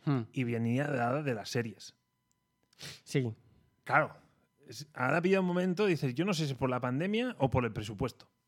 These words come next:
Speaker 2: Pero igual que yo he tenido sensación de producto bien hecho
Speaker 1: Hmm.
Speaker 2: con algunas series, cuando llega la peli, dices, "Ah, no, no, es que Marvel hacía las cosas así".
Speaker 1: Claro.
Speaker 2: Ah, yo ahora veo las series y dices, "Esto es un decorado
Speaker 1: Sí, sí,
Speaker 2: con
Speaker 1: sí,
Speaker 2: cuatro
Speaker 1: sí.
Speaker 2: actores".
Speaker 1: Sí.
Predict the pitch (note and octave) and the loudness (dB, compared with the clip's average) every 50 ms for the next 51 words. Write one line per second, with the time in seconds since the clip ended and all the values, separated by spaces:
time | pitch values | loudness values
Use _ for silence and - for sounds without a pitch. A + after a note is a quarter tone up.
0 | _ _ _ _ _ _ _ - - - - - C3 A2+ A#2 C3+ E3 F3+ E3+ F#3+ | _ _ _ _ _ _ _ -20 -20 -20 -10 -6 -4 -2 0 0 0 0 -2 -2
1 | F#3 F3 E3+ E3 F3 E3+ E3 D#3 D#3+ E3 E3 D#3+ D#3+ D3+ D#3 E3 D#3+ D3 D3 C#3 | -2 -2 -2 -2 -2 -2 -2 -2 -4 -4 -2 -2 -2 -2 -2 -4 -4 -4 -4 -4
2 | - D#3+ D#3+ D#3 D3 D3 C#3 B2+ B2 B2+ B2+ A#2+ A2+ - B2+ A2+ A#2 B2+ A#2+ - | -2 -2 0 0 0 0 -2 -2 -4 -6 -8 -8 -8 -6 -6 -6 -4 -6 -4 -4
3 | C3+ B2 C3 B2+ B2 B2 C3+ B2+ - C3 C3 B2+ A#2+ A2+ A2 A2 A#2+ B2 B2+ B2+ | -4 -4 -4 -6 -8 -8 -8 -8 -2 0 0 2 2 2 0 0 -2 -4 -6 -8
4 | A#2+ A#2+ - D3 D#3 D#3+ D#3 E3+ G3+ B3+ - - _ _ _ _ _ _ _ - | -8 -8 -8 -6 -6 -4 -4 -6 -8 -8 -12 -16 _ _ _ _ _ _ _ -20
5 | _ _ _ _ - C3+ B2+ A#2+ B2 B2 B2 A#2+ A#2+ A#2+ C#3 C#3+ C#3+ E3+ D#3+ D#3+ | _ _ _ _ 4 6 6 6 6 4 4 4 4 4 2 2 2 2 2 2
6 | D#3+ D#3 D3+ D3+ E3+ E3+ D#3+ D#3+ F#3 A3 - - _ _ _ _ _ _ _ _ | 2 0 0 0 0 0 0 0 -2 -4 -8 -10 _ _ _ _ _ _ _ _
7 | _ _ _ - - - A2+ - _ - - A2+ A2 G#2+ A2 A2+ A2+ G#2 G2+ _ | _ _ _ -20 -20 -20 -20 -20 _ -10 -8 -6 -4 -4 -2 -2 -4 -4 -6 _
8 | - - - - A2+ G#2 G#2 G#2 G#2+ A2 A2+ A#2+ A#2+ - C3 B2+ - - - C#3+ | -16 -14 -10 -8 -8 -6 -6 -6 -4 -2 -2 -2 -2 -2 -4 -4 -4 -4 -6 -6
9 | C3 B2 G#2+ G2 F#2 - C3 B2 - _ _ _ - - - - F3 D#3 A2 - | -4 -6 -8 -8 -8 -8 -8 -8 -10 _ _ _ -20 -14 -8 -6 -4 -4 -6 -8
10 | - _ _ _ _ _ _ _ _ _ _ _ _ _ _ _ _ _ _ _ | -14 _ _ _ _ _ _ _ _ _ _ _ _ _ _ _ _ _ _ _
11 | - D3+ D3 B2 G#2+ - _ D3+ B2 C#3 C#3 C3+ C#3+ D3+ D3 D3+ D#3 D3 D3+ E3+ | -6 -6 -6 -6 -8 -10 _ -2 0 2 2 2 2 0 2 2 2 0 0 -2
12 | E3 D#3+ E3+ G3 G#3+ F#3+ E3 B2+ A2 - A#2+ A2+ A2 A#2 A2+ - - C#3+ C3+ C#3+ | -2 -2 0 -2 0 0 -2 -2 -2 -2 -2 -2 -2 -4 -4 0 2 4 4 4
13 | C#3+ C#3+ D3 C#3+ D#3 D3 D3+ C#3+ D3 D#3+ F#3 G#3+ - - - - - C3+ A#2+ G#2+ | 4 2 0 0 0 2 2 2 2 0 -2 -4 -8 -12 -18 -6 -4 -2 -2 0
14 | - C#3+ C3+ - C3+ C3 C3+ F3+ E3+ A#2 A#2+ D3 C#3+ C#3+ C#3 B2+ A2+ A2 A2 | 2 0 2 2 2 2 2 2 0 0 0 2 4 4 4 4 2 0 -6